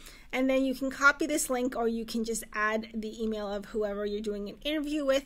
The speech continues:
and so they'll get the invite through here. But some people wanna copy the link and send their own personalized email, which is fine as well.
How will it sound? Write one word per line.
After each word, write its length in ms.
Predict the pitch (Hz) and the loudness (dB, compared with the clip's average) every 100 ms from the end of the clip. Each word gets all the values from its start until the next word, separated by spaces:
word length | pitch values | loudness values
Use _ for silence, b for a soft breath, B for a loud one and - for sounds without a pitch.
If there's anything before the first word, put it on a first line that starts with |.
| - - - | -4 -18 -10
and 240 | 196 208 | -6 -6
so 160 | - 214 | -2 -2
they'll 200 | 226 208 | 0 -2
get 280 | 214 202 - | -2 -6 -6
the 140 | 220 | -6
invite 360 | 208 196 202 - | -6 -4 -6 -6
through 180 | 208 202 | -6 -4
here. 260 | 220 - - B B B - | -6 -8 -12 B B B -2
But 140 | 220 | 0
some 160 | 240 247 | 0 0
people 240 | 254 226 | 4 4
wanna 160 | 220 220 | 4 0
copy 320 | 226 226 240 | -2 -2 0
the 100 | 226 | 2
link 300 | 233 233 233 | 2 2 -2
and 160 | 220 | -4
send 220 | 220 208 208 | -4 -4 -2
their 120 | 208 | -2
own 200 | 214 220 | -2 -4
personalized 760 | 214 208 214 202 202 220 - | -6 -6 -6 -4 -4 -6 -6
email, 380 | 214 208 196 190 | -6 -4 -4 -6
which 340 | 185 - - | -8 -10 -8
is 220 | 196 196 - | -4 -4 -2
fine 240 | 196 185 | -2 -4
as 160 | 185 214 | -6 -4
well. 260 | 202 - | -4 -4